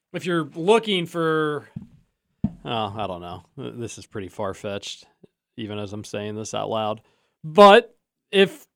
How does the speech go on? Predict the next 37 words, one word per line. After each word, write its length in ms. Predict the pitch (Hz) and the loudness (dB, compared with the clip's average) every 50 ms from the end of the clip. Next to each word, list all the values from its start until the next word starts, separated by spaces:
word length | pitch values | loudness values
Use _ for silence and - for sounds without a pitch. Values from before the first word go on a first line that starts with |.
| _ | _
you 140 | - 170 190 | -4 0 4
do 240 | 190 214 226 226 226 196 175 | 6 8 8 6 6 4 4
lose 300 | 202 196 202 208 196 202 | 6 8 8 8 8 6
Cohen, 560 | - 202 185 180 185 185 185 185 180 156 131 - _ _ - | 6 8 10 10 10 8 6 4 2 -2 -6 -12 _ _ -4
it'll 140 | 165 160 - | -2 -2 -2
stink. 500 | - - 180 175 170 170 165 - - - - _ _ - | 0 2 2 4 4 4 2 0 -6 -14 -20 _ _ -8
There's 160 | 151 151 139 | -4 -2 2
really 240 | 151 160 156 151 151 | 4 4 6 6 4
no 80 | 147 143 | 4 2
s-, 140 | 139 - - _ - | 0 -2 -6 _ 0
good 200 | 160 147 139 - | 2 2 2 2
spin 300 | - - 151 143 143 139 | 0 0 2 2 2 2
zone 320 | 131 143 139 135 135 131 | 0 2 2 2 2 2
on 160 | 131 131 127 | 0 0 0
that. 360 | 131 131 135 139 135 135 - - - _ _ _ _ _ _ _ _ _ - | 2 2 4 4 4 2 2 -2 -8 _ _ _ _ _ _ _ _ _ 6
But 280 | 175 165 165 165 165 151 | 8 10 10 10 8 4
if 140 | 156 165 135 | 0 -4 0
he 140 | 170 180 165 | 0 2 6
goes 340 | 170 175 185 196 185 - - | 8 10 10 10 8 4 2
to 80 | 190 | 4
the 120 | 190 196 180 | 6 6 8
Rams 340 | 175 180 208 240 254 226 | 8 8 8 6 6 2
for 160 | - 196 190 170 | 0 0 0 2
a 60 | 143 | 2
couple 260 | - 170 160 - 165 | 2 2 2 4 4
of 60 | 156 | 4
years, 320 | 151 156 156 156 151 131 135 | 4 4 4 4 2 2 2
Roush, 480 | 156 151 151 160 190 220 208 - - | 4 6 8 8 8 8 6 4 0
and 380 | 175 156 147 147 143 139 131 - _ _ _ _ _ _ _ _ _ _ _ _ _ _ _ _ _ _ - | 0 0 0 -2 -4 -8 -10 -14 _ _ _ _ _ _ _ _ _ _ _ _ _ _ _ _ _ _ -6
U 140 | 135 139 131 | -4 -2 2
K's 240 | - 156 151 143 143 | 4 4 4 6 6
head 160 | 175 165 131 | 4 4 6
coaching 340 | - 170 214 220 233 262 247 | 6 6 6 6 4 2 4
job 260 | 208 175 160 151 139 147 | 6 8 8 8 8 6
opens 320 | 139 135 - 139 123 110 | 2 2 0 -2 -2 2
up, 220 | 135 147 165 165 | 4 4 4 4
maybe 420 | 165 147 147 147 151 151 147 147 | 4 2 2 4 2 2 0 -2